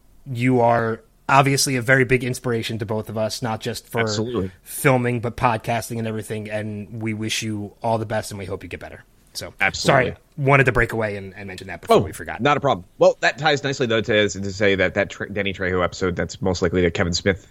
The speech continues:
Speaker 2: uh, directed. I don't know if that will change or if he has already, uh,
Speaker 1: It, it's already done.
Speaker 2: gone through. It's
Speaker 1: Yeah.
Speaker 2: already done? Okay.
Speaker 1: Yeah, he
Speaker 2: Uh, and
Speaker 1: posted
Speaker 2: then the
Speaker 1: pictures on Instagram with him and Danny, which makes me think that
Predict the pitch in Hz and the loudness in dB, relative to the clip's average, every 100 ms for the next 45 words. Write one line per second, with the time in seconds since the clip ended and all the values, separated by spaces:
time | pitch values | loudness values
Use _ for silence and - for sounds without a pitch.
0 | - 98 90 92 92 92 - - - - | 0 4 6 6 2 0 -14 -20 -18 2
1 | 127 135 156 - 101 107 107 98 95 101 | 4 4 2 0 0 0 0 2 0 0
2 | 95 - - 110 123 127 101 98 98 - | -4 -4 -4 -2 -2 -4 0 4 2 0
3 | 110 101 95 92 95 92 92 92 127 185 | 2 4 4 2 0 0 2 4 6 6
4 | 170 - 165 151 131 110 107 110 101 - | 6 8 8 8 6 4 2 0 -4 -4
5 | _ _ - 110 117 101 107 107 90 90 | _ _ -4 2 4 4 2 -2 -8 -10
6 | 107 - - 165 139 - 143 185 165 165 | -14 -18 0 2 6 6 8 8 8 8
7 | 165 151 156 143 127 120 123 120 107 113 | 6 6 4 4 2 0 0 0 0 -2
8 | 117 107 98 101 92 95 101 113 98 113 | -4 -4 -6 -8 -8 -10 -8 -8 -8 -10
9 | 98 - 101 104 92 | -8 -8 -8 -8 -10